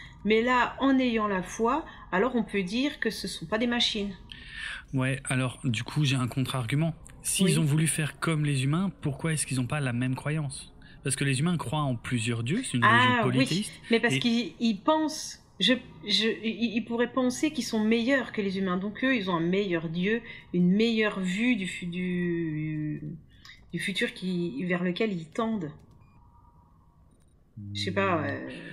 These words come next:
Speaker 1: je sais pas
Speaker 2: Ouais.
Speaker 1: trop. Bon, je sais
Speaker 2: Mais
Speaker 1: pas trop, en tout cas, euh.
Speaker 2: Ouais, parce que ça marche pas ce que tu dis, j'ai l'impression, parce
Speaker 1: Non.
Speaker 2: que ça voudrait dire que les Cylons ont conscience qu'ils ont eux-mêmes inventé leur religion. Or, généralement,
Speaker 1: Ah.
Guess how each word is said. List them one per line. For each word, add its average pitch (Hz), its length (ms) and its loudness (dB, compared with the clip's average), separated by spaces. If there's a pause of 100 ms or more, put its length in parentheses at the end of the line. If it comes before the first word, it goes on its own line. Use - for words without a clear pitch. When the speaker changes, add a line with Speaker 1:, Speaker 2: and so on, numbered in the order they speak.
(260)
Speaker 1:
je - 80 -16
sais - 80 -14
pas 95 100 -6
Speaker 2:
Ouais. 110 320 0
Speaker 1:
trop. - 60 -6 (800)
Bon, 156 60 -2
je 147 80 4
sais 247 80 6
Speaker 2:
Mais - 40 4
Speaker 1:
pas 214 120 4
trop, - 240 -6
en 175 80 -8
tout - 120 -10
cas, 185 160 -8
euh. 170 300 -8 (140)
Speaker 2:
Ouais, 139 160 2
parce 135 180 -2
que 147 120 0
ça - 580 -4
marche 135 500 0 (100)
pas 147 220 0
ce - 140 -4
que 131 100 -6
tu 127 160 -2
dis, 139 160 2
j'ai 131 140 2
l'impression, 120 360 -2
parce 139 180 -2
Speaker 1:
Non. 196 40 0
Speaker 2:
que 160 100 -2
ça 135 160 0
voudrait 127 360 0
dire 147 240 -2
que 139 100 -2
les 127 160 0
Cylons 143 480 0
ont 135 100 0 (120)
conscience 156 680 0
qu'ils 127 240 0
ont 127 160 2
eux-mêmes 147 400 2
inventé 127 420 0
leur 127 180 0
religion. 120 360 0 (380)
Or, 107 160 -4
généralement, 120 840 0
Speaker 1:
Ah. 214 300 2